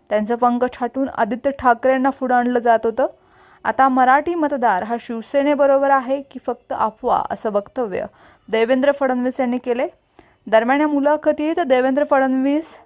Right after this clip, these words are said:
यांनी जागा वाटपाच्या मुद्द्यावरही भाष्य केले. त्यांनी सांगितले, आम्हाला तीस जागांची अपेक्षा होती, परंतु अठ्ठावीस मिळाल्या. आम्ही ठाणे मिळवण्यासाठी आग्रही होतो, पण मुख्यमंत्री म्हणालेत की, 'जागा तुमची असली तरी आम्ही ती सात वेळा जिंकली.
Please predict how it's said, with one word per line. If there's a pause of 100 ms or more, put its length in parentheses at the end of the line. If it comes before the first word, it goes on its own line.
(580)
यांनी
जागा
वाटपाच्या
मुद्द्यावरही
भाष्य
केले.
त्यांनी
सांगितले, (340)
आम्हाला
तीस
जागांची
अपेक्षा
होती,
परंतु
अठ्ठावीस
मिळाल्या.
आम्ही (400)
ठाणे
मिळवण्यासाठी
आग्रही
होतो,
पण
मुख्यमंत्री
म्हणालेत (400)
की,
'जागा
तुमची
असली
तरी
आम्ही
ती (440)
सात
वेळा
जिंकली.